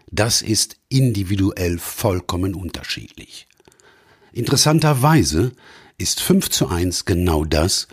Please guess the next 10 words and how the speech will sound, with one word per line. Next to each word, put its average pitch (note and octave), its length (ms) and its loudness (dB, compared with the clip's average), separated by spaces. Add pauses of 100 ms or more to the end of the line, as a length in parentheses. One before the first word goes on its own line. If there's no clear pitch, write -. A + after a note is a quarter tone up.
(200)
was - 300 -4
auch - 280 -8 (140)
die C#2+ 300 -6
Pareto-Regel F#2 800 2
sagt. - 500 -14 (1900)
Noch A2+ 280 4
eine F2+ 260 0
Zwischenfrage. - 1000 -12 (400)
Können B2 380 2
Sie G2+ 460 -2